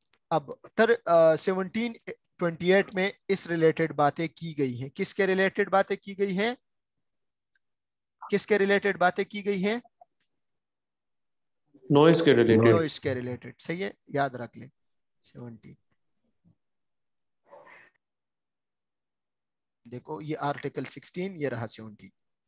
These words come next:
Speaker 1: अब वर्कर को सेफ्टी प्रोवाइड करेगा कौन? एम्प्लॉयर। तो यहाँ पर क्या करोगे? Plant machinery and equipment should have and manual power tool driven shall be good design, maintain and good in working।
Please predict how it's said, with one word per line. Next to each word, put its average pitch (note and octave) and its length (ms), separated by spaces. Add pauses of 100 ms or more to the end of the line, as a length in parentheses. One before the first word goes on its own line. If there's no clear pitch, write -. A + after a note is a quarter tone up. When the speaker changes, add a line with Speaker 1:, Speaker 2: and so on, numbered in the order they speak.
(420)
Speaker 1:
अब B3 140
वर्कर D4+ 360
को C4+ 140
सेफ्टी C#4 340
प्रोवाइड A#3+ 400
करेगा A#3+ 320
कौन? A#3 320 (100)
एम्प्लॉयर। C#3+ 460 (120)
तो F3+ 60
यहाँ G3 300
पर F#3+ 100
क्या G#3 180
करोगे? G#3 340 (400)
Plant B3 380
machinery A#3 560
and F#3+ 120
equipment G#3+ 500
should A3 220
have G#3 360 (420)
and F3+ 120 (120)
manual G3+ 380
power F#3+ 340
tool A#3 180 (560)
driven G#3+ 420 (380)
shall B3 300
be F3+ 100 (440)
good A3 200
design, G#3+ 460 (480)
maintain G#3 600 (680)
and F#3 160
good G3 160
in F3+ 120
working। D#3 340